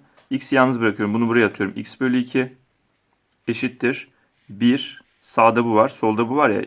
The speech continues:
Y artı üçü buraya eksi y bölü üç olarak geçirdim. Buradaki işlemi yapabilmem için paydasını bir yazıp üç ile genişlettim. Üç bölü üç. Umarım okunuyordur. X bölü iki eşittir üç eksi y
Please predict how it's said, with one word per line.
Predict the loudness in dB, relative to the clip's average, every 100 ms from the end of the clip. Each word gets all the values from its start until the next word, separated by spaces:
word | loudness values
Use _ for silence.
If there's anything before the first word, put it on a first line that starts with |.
| -4
Y | 0 2
artı | 2 -2
üçü | -10 -4
buraya | -4
eksi | -2 -4 -4 -4
y | -2 0
bölü | -2 -4
üç | -4
olarak | -6 -6 -8
geçirdim. | -14 -10 -8 -8 -10 _ _ _ _ _ _ _ _ -4
Buradaki | 0 0 0
işlemi | -4 -2
yapabilmem | -2 0 -2 -2 -4
için | -6
paydasını | 0 0 0 -6 -4
bir | -2
yazıp | -2 -4 -14
üç | -10 -6
ile |
genişlettim. | -4 -6 -8 -10 -8 -10
Üç | -10 -6
bölü | -2 -2 -2
üç. | -8 _ _ _ _ _
Umarım | -4 0 0 -2
okunuyordur. | -10 -4 -2 0 -2 -6 _ -8
X | -8 -8 -6
bölü | -4 -4
iki | -4 -6
eşittir | -6 -8 -8 -8 -8 -12 _ _ _ _ _ _ _ _ _ _ _ _ _ _ _ _ _ _ _ _ -6
üç | -6 -2
eksi | -2 -2 -4
y | 2 2 0